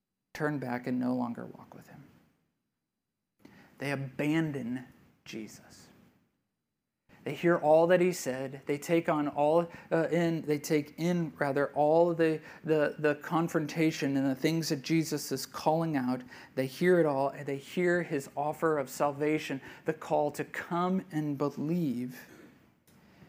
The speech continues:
And yet they hear the difficulty in it,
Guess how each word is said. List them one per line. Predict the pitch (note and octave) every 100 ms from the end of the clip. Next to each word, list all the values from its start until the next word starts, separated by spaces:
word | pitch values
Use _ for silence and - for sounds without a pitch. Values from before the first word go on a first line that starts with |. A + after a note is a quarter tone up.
| - - - -
And | - C#3+
yet | C3+ C#3+
they | C#3+
hear | C3+ - F3 F3 D3+ C#3 C#3 - _
the | B2+
difficulty | C#3 E3+ F#3+ F3 - C3 C3 C3 B2 C#3
in | B2+
it, | B2+